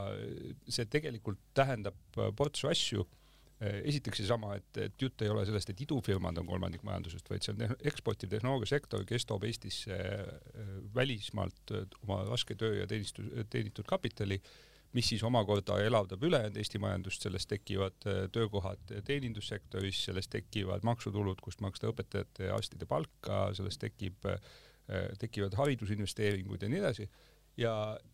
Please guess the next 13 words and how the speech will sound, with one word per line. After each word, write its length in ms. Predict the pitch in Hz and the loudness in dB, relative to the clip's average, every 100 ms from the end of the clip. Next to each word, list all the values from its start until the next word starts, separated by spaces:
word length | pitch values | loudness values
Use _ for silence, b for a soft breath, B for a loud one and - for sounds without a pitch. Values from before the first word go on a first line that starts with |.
| - | -4
ja 220 | 127 107 107 | 0 0 0
selline, 520 | 110 123 123 104 101 98 92 - b b - - | -2 -2 -2 -2 -2 -4 -8 -18 b b -20 -2
äh, 240 | 107 101 | 0 2
väikese 560 | 117 156 - 104 107 113 | 2 2 0 -2 2 2
riigi 300 | 151 123 101 | 0 0 0
jaoks 320 | 95 - - - | 0 -2 -6 -2
on 160 | 101 127 | -2 2
ülikriitiline, 960 | 151 120 98 117 127 - 90 85 82 82 - - | 2 2 2 0 0 0 0 0 -2 -6 -10 -8
et, 400 | 101 90 - - | -4 -4 -6 -4
äh, 380 | 98 85 87 85 - 107 | -2 0 -2 -4 -10 -6
et, 380 | 95 - - 95 | -6 -6 -8 -4
äh, 380 | 92 90 92 92 95 101 - 113 - | -2 -2 -2 -4 -8 -10 -12 -14 -2
kasvav 540 | - 143 - - 101 | 2 2 0 -2 -2